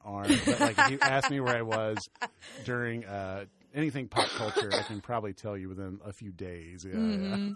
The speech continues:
Speaker 1: yeah. <laughs>
Speaker 2: That's so funny. Yeah, uh, well, the, um, because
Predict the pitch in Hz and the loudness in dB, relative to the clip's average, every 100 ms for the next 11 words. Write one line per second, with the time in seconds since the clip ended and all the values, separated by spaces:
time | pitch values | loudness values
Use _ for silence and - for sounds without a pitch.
0 | 190 180 - - - - - - - - | -8 -20 -18 -18 -18 -20 -20 -20 -20 -20
1 | _ 190 175 - - 185 175 - 160 170 | _ -2 -2 -2 2 4 4 2 2 4
2 | 165 165 160 - 113 - - 226 254 277 | 2 0 -2 -10 -14 -14 2 12 12 12
3 | 262 254 285 277 247 - - - _ 185 | 12 8 10 10 10 6 -14 -20 _ -2
4 | 226 262 - - - 254 233 233 220 - | 8 8 8 2 2 4 6 2 0 0
5 | 254 233 240 226 226 226 214 196 | 0 4 4 6 6 6 2 -2